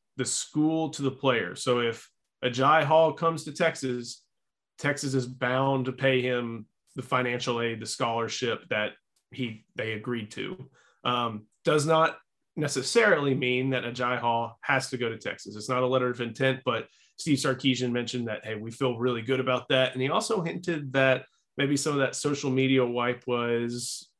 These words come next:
Texas's idea. He didn't really expand on that. Doesn't make a ton of sense, but, you know, whatever, whatever floats their boat.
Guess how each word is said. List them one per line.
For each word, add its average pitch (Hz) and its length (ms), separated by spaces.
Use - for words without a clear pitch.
Texas's 131 540
idea. 101 460
He 117 80
didn't 143 160
really 139 220
expand 123 520
on 123 200
that. 127 280
Doesn't 151 280
make 147 160
a - 60
ton 123 300
of 156 60
sense, 202 500
but, 123 280
you 123 80
know, 104 200
whatever, 127 520
whatever 131 280
floats 123 340
their 120 160
boat. 120 380